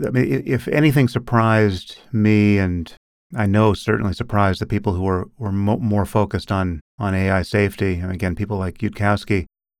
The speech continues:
i-, in recent developments around these L L Ms, was that we missed a moment that many of us more or less expected, or were more or less sure was coming, which was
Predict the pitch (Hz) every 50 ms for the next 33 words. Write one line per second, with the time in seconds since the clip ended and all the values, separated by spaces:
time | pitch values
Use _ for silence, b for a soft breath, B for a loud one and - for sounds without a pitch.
0 | _ _ _ - 120 113 - 143 120 110 104 98 95 95 92 92 104 113 104 -
1 | - 98 95 98 101 98 98 98 95 92 - 95 95 92 95 95 92 92 90 82
2 | - - - - 113 107 101 101 98 101 107 113 110 104 95 87 95 98 92 -
3 | - 110 104 101 104 - - _ _ _ - 120 117 110 110 110 117 151 156 -
4 | - - 127 120 117 113 113 117 117 117 110 107 104 104 - 110 107 107 - _
5 | _ _ _ _ _ _ _ _ _ - 117 107 110 123 139 143 143 131 123 104
6 | 107 104 98 - - - 104 98 107 110 107 107 104 92 - 101 90 - - -
7 | 117 113 110 - - 113 104 95 85 80 76 - _ _ _ - 117 113 - -
8 | - - 131 120 113 123 131 127 113 98 - - - - - 151 151 139 117 95
9 | 92 - - - - 135 127 107 95 90 90 95 98 - - 107 104 98 98 87
10 | - -